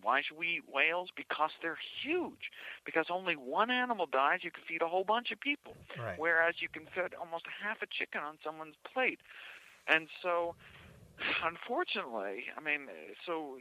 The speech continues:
Speaker 1: you know, mad cow disease, from an animal welfare standpoint, is a vegetarian nightmare, is a nightmare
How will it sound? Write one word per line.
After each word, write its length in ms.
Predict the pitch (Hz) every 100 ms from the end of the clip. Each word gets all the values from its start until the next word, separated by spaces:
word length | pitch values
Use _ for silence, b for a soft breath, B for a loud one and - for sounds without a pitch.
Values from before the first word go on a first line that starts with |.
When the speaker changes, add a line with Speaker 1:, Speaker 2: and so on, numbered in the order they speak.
| 127
Speaker 1:
you 60 | 165
know, 80 |
mad 320 | 156 185 262 233
cow 280 | - 240 294
disease, 380 | 214 123 117 - B B -
from 140 | 170
an 80 | 160
animal 440 | - 220 277 190 160
welfare 560 | 202 240 - 143 120 -
standpoint, 600 | - 151 165 - 120 90 - B B -
is 320 | 208 220 226 - -
a 120 | 131 120
vegetarian 720 | 110 107 - - 113 107 101
nightmare, 360 | 113 113 107 - 131
is 80 | 131
a 80 |
nightmare 420 | 127 143 156 156